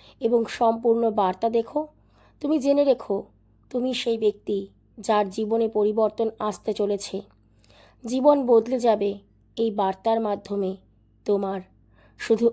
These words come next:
অপেক্ষা করো আর অন্তর থেকে বিশ্বাস করো, মহাবিশ্বের সেই শক্তি তোমার কাছে নিজে থেকেই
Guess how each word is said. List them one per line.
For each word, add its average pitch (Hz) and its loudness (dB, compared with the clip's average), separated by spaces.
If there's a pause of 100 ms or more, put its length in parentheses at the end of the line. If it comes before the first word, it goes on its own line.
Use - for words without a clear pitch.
অপেক্ষা 226 2
করো 247 4 (460)
আর 208 2 (440)
অন্তর 214 2
থেকে 226 -4
বিশ্বাস 220 -4
করো, 208 0 (460)
মহাবিশ্বের 254 2
সেই 240 0
শক্তি 214 -6 (460)
তোমার 226 2
কাছে 220 -2 (420)
নিজে 240 0
থেকেই 240 -6